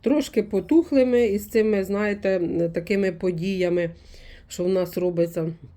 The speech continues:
в нашій ріднесенькій Україні. І, а нам не хватає остроти. Ми остроту получаємо кожен день від, е, оце, отаких, і щас зараз, е, сирена. Е, але це не,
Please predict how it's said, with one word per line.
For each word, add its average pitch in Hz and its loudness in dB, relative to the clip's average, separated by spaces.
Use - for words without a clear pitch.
в 143 -4
нашій 151 -2
ріднесенькій 156 -4
Україні. 160 0
І, 208 -2
а 196 -2
нам 349 4
не 254 6
хватає 214 0
остроти. 190 -4
Ми 220 8
остроту 247 6
получаємо 220 2
кожен 180 0
день 170 2
від, 170 -2
е, 165 2
оце, 160 -2
отаких, 160 -6
і 175 -6
щас 165 -4
зараз, 147 -8
е, 143 -6
сирена. 147 -6
Е, - -8
але 185 2
це 208 0
не, 202 2